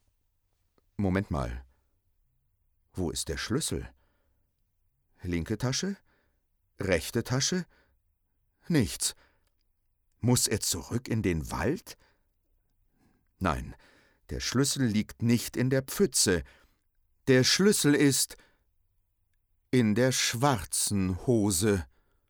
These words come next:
Und die ist im Haus. Oh nein. Was jetzt? Ruhig bleiben. Eine Lösung finden. Das kann er. Henry, du schaffst das.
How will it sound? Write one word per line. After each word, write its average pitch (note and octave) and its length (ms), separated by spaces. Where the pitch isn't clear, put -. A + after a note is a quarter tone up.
Und B2 280
die G3+ 160
ist - 460
im F2+ 480
Haus. - 580
Oh F2+ 480
nein. D2+ 800
Was G2 240
jetzt? - 360
Ruhig F#2+ 320
bleiben. D2 460
Eine G#2+ 240
Lösung A2 480
finden. D2 580
Das - 260
kann F#2 260
er. - 260
Henry, C#3+ 720
du B2 180
schaffst - 500
das. - 360